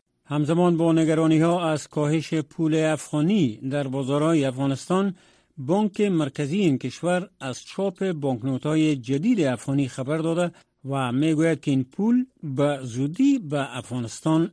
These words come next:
انتقال داده خواهد شد. این بانک که توسط مقام‌های طالبان رهبری می‌شود، ناوقت روز شنبه بیست و دوم اکتبر در خبرنامه گفته است که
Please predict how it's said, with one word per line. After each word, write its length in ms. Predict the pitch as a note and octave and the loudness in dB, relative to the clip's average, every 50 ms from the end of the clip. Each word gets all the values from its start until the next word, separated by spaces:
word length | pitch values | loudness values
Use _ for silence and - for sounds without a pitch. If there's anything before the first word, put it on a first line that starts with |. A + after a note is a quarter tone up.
| _ - | _ -6
انتقال 500 | - E3 D#3+ D3 E3 - - F3 C3+ A2+ | -2 -2 -2 -2 -4 -4 -2 -2 -2 -2
داده 200 | A#2 C3 C3 B2 | -2 -4 -4 -4
خواهد 320 | A2+ - A#2 A#2 A2+ A#2 A2+ | -4 -4 -4 -2 -2 -4 -4
شد. 300 | - - A#2+ A2 _ _ _ _ _ _ _ _ _ _ _ _ _ | -6 -6 -8 -8 _ _ _ _ _ _ _ _ _ _ _ _ _
این 240 | - F3+ F3 F3 D#3 | -2 0 2 2 2
بانک 240 | D#3+ G3+ A3 G#3+ F#3 | 2 0 0 0 -2
که 100 | - F3+ | -4 -4
توسط 640 | - E3+ E3+ D3 - G3 F3+ - G3+ G3+ G#3+ A3 - | -2 -2 -4 -2 -4 -6 -4 -2 0 0 0 -2 -2
مقام‌های 600 | E3 D#3 C#3+ - - D#3 D3+ C#3 D3+ E3+ E3+ E3 | -2 -4 -2 -2 -2 0 0 2 2 4 2 2
طالبان 680 | D#3+ - - D#3+ D#3 D#3+ E3 D#3+ E3 A3 A#3 G3+ D3+ | 0 0 -4 -2 0 0 0 0 0 0 0 2 0
رهبری 380 | A#2+ B2 A#2+ A2+ A2+ C3 C3 C3 | 0 0 -2 -2 -2 -2 -2 0
می‌شود، 460 | C3 C3 A#2+ - - D#3+ F3+ F#3 F3+ - _ _ _ _ _ _ - | 0 -2 -2 -4 -2 -2 -2 -2 -4 -6 _ _ _ _ _ _ -4
ناوقت 360 | D3 D3+ E3 F#3+ F#3 - - | -2 0 0 0 -2 0 0
روز 380 | G3 F#3+ F3 E3 E3+ F3 E3 E3+ | 0 0 2 2 2 2 2 0
شنبه 600 | D#3+ - - G3 G3+ F#3+ E3 D3 E3+ G3+ B3 B3+ | 0 -2 -2 -2 0 0 2 2 0 0 -2 -4
بیست 340 | G#3 F#3 D3 C#3+ C3+ - - | -4 -4 -4 -4 -4 -4 -6
و 40 | C#3+ | -2
دوم 280 | C3 D3+ F3 F#3 F3 | 0 0 2 2 2
اکتبر 460 | D#3 D3 C3+ B2+ - E3+ E3 F#3+ G#3 | 2 0 0 -2 -4 -4 -4 -2 -2
در 240 | G3+ F3+ E3+ D3 C#3 | -2 -2 -2 -2 -2
خبرنامه 560 | C3+ - C#3 C3+ C#3+ C#3 C3+ C#3 D3 D3 C#3 | -4 -6 -4 -4 -2 0 0 0 0 0 -2
گفته 260 | C3 B2 B2 - - G3 | -2 -4 -6 -6 -6 -4
است 240 | G3 F3 D3+ - | -4 -4 -6 -4
که 180 | - F3+ F#3 F3 | -4 -4 -4 -4